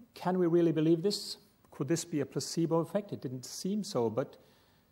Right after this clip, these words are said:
could we really believe it? It could be. Uh, and we found out that to convince ourselves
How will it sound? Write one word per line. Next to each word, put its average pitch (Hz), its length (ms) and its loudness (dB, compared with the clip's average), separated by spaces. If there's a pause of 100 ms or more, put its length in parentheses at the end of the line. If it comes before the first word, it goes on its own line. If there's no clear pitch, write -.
(140)
could 165 160 0
we 170 60 6
really 185 240 4
believe 175 300 4
it? 220 200 -2
It - 80 -20
could 208 220 -2
be. 196 240 0 (1300)
Uh, 147 280 2 (360)
and 156 420 0
we 165 180 6
found 185 280 2
out 160 240 2
that 151 300 0 (680)
to 165 100 -2
convince 175 400 0
ourselves 185 720 -4